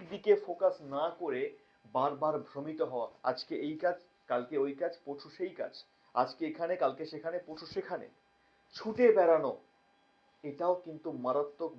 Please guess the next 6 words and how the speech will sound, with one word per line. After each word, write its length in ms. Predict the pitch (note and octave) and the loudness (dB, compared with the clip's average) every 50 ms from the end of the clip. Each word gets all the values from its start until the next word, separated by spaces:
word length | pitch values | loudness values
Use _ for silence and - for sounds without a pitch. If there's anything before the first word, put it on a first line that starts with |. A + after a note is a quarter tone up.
| A2 B2 | -4 -2
বড় 140 | B2 B2+ C3 A2+ - - | -2 -2 -2 -6 -8 -10
ভুল 220 | - D3+ G#3 A#3 A3 - - E3 | -2 2 2 2 2 0 -6 -10
একটি 220 | D#3+ - _ D#3+ D3+ D3+ - | -10 -12 _ -14 -14 -10 -10
সিদ্ধান্ত 480 | D3 C#3 B2+ - C3+ C3 C3 B2+ - F3+ G3+ G#3+ G#3+ - - _ _ _ _ _ - D#3+ | -10 -12 -8 -6 -6 -6 -6 -4 2 2 2 2 2 -2 -10 _ _ _ _ _ -2 -2
এই 120 | E3+ G3 G#3 F#3+ - | 0 0 -2 -6 -10
সিচুয়েশনে, 600 | E3 D3+ B2+ - C3+ B2 B2 B2 - B2 A2 - | -14 -18 -14 -10 -8 -8 -8 -10 -12 -18 -20 -20